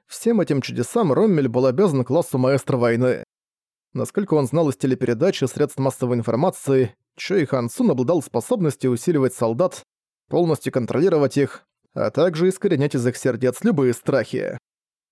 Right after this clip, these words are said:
На этот раз Император даже предоставил ему отряд рыцарей.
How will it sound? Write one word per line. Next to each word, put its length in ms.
На 280
этот 240
раз 260
Император 460
даже 240
предоставил 540
ему 160
отряд 280
рыцарей. 600